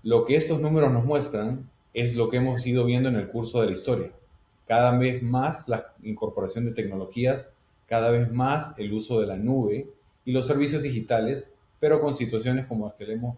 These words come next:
las que hemos vivido en este año, nos muestra más que nunca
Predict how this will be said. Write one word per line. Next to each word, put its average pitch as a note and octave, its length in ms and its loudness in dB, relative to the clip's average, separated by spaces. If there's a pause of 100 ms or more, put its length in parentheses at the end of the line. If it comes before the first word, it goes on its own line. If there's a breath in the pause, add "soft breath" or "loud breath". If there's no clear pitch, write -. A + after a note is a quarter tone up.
(120)
las - 160 -12
que - 100 -12
hemos A#2 180 -2
vivido A2 220 -2
en A2+ 80 -4
este A2 220 -8
año, A2+ 360 -4 (380)
nos G#2+ 240 -2
muestra C#3 340 0
más C3 260 -2
que - 180 -6
nunca A#2 580 -4